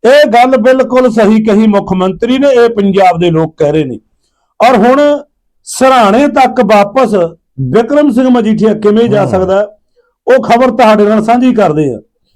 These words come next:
Speaker 1: ਕਿਉਂਕਿ ਕੱਲ ਹੀ ਕਿਹਾ ਜਾ ਰਿਹਾ ਸੀ, ਕਹਿੰਦੇ ਵਿਕਰਮ ਸਿੰਘ ਮਜੀਠੀਆ ਹਲੇ ਜੇਲ੍ਹ ਦੇ ਵਿੱਚੋਂ ਬਾਹਰ ਹੀ ਆਏ ਨੇ, ਆਪਣੇ ਰੰਗ ਦਿਖਾਉਣੇ ਸ਼ੁਰੂ ਕਰ ਦਿੱਤੇ ਨੇ। ਯਾਨੀ ਬਹੁਤ ਵੱਡੇ ਪੱਧਰ ਦੇ ਉੱਤੇ ਪੰਜਾਬ ਭਰ ਦੇ ਵਿੱਚ ਇਹਨਾਂ ਲੋਕਾਂ ਨੇ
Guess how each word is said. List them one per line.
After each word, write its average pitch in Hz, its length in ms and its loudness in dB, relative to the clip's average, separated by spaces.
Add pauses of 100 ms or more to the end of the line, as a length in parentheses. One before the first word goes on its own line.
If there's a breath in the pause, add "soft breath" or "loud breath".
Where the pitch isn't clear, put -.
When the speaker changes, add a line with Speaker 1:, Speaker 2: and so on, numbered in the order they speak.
(260)
Speaker 1:
ਕਿਉਂਕਿ 254 300 2
ਕੱਲ 262 300 2
ਹੀ 320 120 2
ਕਿਹਾ 285 180 0
ਜਾ 240 160 2
ਰਿਹਾ 226 160 2
ਸੀ, 180 200 -6 (600)
ਕਹਿੰਦੇ 277 260 2 (160)
ਵਿਕਰਮ 269 320 0
ਸਿੰਘ 277 200 0
ਮਜੀਠੀਆ 220 480 0
ਹਲੇ 226 200 2
ਜੇਲ੍ਹ 240 260 0
ਦੇ 269 100 2
ਵਿੱਚੋਂ 226 300 0
ਬਾਹਰ 208 260 0
ਹੀ 247 100 0
ਆਏ 180 220 0
ਨੇ, 170 260 -6 (540)
ਆਪਣੇ 240 500 0
ਰੰਗ 240 340 2
ਦਿਖਾਉਣੇ 220 420 0
ਸ਼ੁਰੂ 269 280 0
ਕਰ 208 200 0
ਦਿੱਤੇ 165 380 -4
ਨੇ। 123 160 -8 (600)
ਯਾਨੀ 269 500 0 (440)
ਬਹੁਤ 247 400 2
ਵੱਡੇ 240 280 2
ਪੱਧਰ 233 340 -2
ਦੇ 240 80 -2
ਉੱਤੇ 233 200 -2 (100)
ਪੰਜਾਬ 220 400 2
ਭਰ 208 220 0
ਦੇ 196 140 0
ਵਿੱਚ 180 320 -4 (680)
ਇਹਨਾਂ 277 360 0
ਲੋਕਾਂ 247 500 0
ਨੇ 175 220 -4